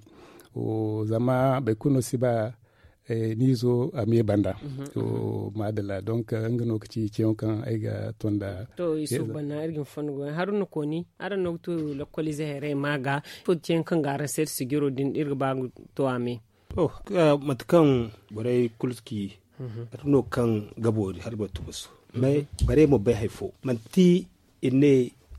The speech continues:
Speaker 3: ima squad cellulaire le kolera ro la haifo.
Speaker 2: Mhm. In bai mat kai ga
Speaker 3: Ima
Speaker 2: goida.
Speaker 3: bai mat kai ga goida.
Speaker 2: Mhm.
Speaker 3: Mais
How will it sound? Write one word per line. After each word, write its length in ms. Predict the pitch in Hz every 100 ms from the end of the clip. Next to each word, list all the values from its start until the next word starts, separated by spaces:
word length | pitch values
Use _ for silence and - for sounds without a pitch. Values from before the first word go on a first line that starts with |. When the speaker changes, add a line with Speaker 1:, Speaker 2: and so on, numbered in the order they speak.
| -
Speaker 3:
ima 180 | 127 120
squad 320 | - 151 143
cellulaire 500 | - 127 120 127 117
le 140 | 107
kolera 420 | 101 131 123 110 110
ro 140 | 101
la 80 | 95
haifo. 220 | 98 - -
Speaker 2:
Mhm. 280 | 139 120 147 - - 160
In 140 | 156
bai 120 | 160
mat 200 | 175 165
kai 140 | - 156
ga 80 | 139
Speaker 3:
Ima 100 | 135
Speaker 2:
goida. 100 | 139
Speaker 3:
bai 120 | 175
mat 200 | 180 135
kai 160 | - 123
ga 80 | 110
goida. 300 | 110 101 - -
Speaker 2:
Mhm. 260 | 127 113 120
Speaker 3:
Mais 260 | 147 156